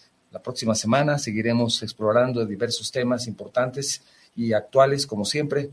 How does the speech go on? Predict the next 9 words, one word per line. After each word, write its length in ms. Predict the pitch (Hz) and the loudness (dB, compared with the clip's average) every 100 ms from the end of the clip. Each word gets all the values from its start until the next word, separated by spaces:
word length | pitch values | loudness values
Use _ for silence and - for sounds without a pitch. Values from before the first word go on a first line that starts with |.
| - | -12
comprometidos 800 | - - - 110 135 135 127 127 | -8 -4 0 -2 0 2 2 2
para 160 | 110 101 | 4 4
darles 340 | 110 117 113 | 4 2 0
a 40 | 104 | -6
ustedes 520 | - 117 113 113 - - _ - | 0 2 2 0 -4 -14 _ -2
una 480 | 113 113 110 95 - _ - - | 4 6 6 4 -6 _ -18 -6
información 680 | 107 95 104 107 113 123 120 | -4 0 2 2 2 2 2
de 100 | 113 | 2
calidad 560 | 110 113 120 143 151 | 2 2 2 2 0